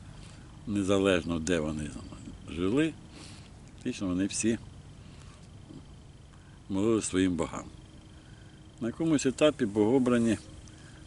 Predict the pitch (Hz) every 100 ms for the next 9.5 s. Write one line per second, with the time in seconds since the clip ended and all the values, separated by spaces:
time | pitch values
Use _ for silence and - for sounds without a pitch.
0 | - 104 101 107 120 - 107 113 110 -
1 | - - - - - - - - - -
2 | 90 104 - 101 - 127 120 - - -
3 | - - - - - - - - - -
4 | - 113 107 98 - 98 92 87 92 104
5 | 139 135 135 127 - - - - - -
6 | - - - - 90 87 95 117 147 123
7 | 104 - - - - - - - - -
8 | - - - - 139 123 101 120 - 92
9 | 95 - 95 110